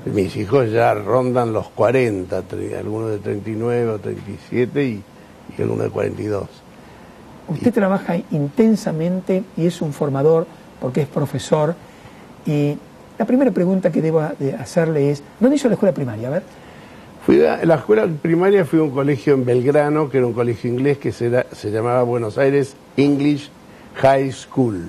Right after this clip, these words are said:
Speaker 2: School.
Speaker 1: que queda en la calle Melián, y que era el colegio donde funcionaba el primer equipo de fútbol profesional
Speaker 2: Ahí
Speaker 1: de
Speaker 2: se
Speaker 1: la
Speaker 2: hizo.
Speaker 1: Argentina,
Speaker 2: Claro.
Speaker 1: Alumni.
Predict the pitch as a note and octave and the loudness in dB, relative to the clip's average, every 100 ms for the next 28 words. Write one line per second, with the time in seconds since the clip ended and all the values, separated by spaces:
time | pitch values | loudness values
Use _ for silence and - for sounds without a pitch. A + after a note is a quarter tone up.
0 | - - - - - - A2 B2+ B2+ A#2+ | -14 -20 -20 -18 -4 -2 0 2 2 0
1 | C3 C3 C3 B2+ B2+ C#3 D#3 D3 C#3 D3+ | 0 0 0 0 0 4 4 2 0 -4
2 | G#3 - - - - - B2 A#2 C#3+ D3 | -8 -14 -20 -20 -20 -8 -6 -2 0 4
3 | D#3+ D3+ C#3 D3+ E3+ F3 - D#3 D#3 C#3+ | 4 2 2 4 6 4 2 2 2 2
4 | C3 B2 C#3+ C#3 - - - - D3+ D3+ | 0 0 0 -2 -8 -20 -20 -2 2 2
5 | C3+ - E3+ F#3 G#3+ G#3 G3+ E3 D#3 D3+ | 2 0 2 2 2 2 2 0 -2 -2
6 | D3+ F#3 F3 D3+ E3 E3 C#3+ - D#3+ D3+ | 2 2 2 0 0 0 0 0 2 2
7 | C3+ C3+ B2+ B2 B2+ - D3+ D#3+ A#3+ - | 2 -2 -2 -2 2 4 4 4 4 4
8 | B2+ D3 F3 F#3+ C3+ B2+ C3 C3+ F#3+ G#3 | 2 2 4 4 2 0 2 4 4 4
9 | C#3 C3+ B2+ A#2 | 4 0 -2 -8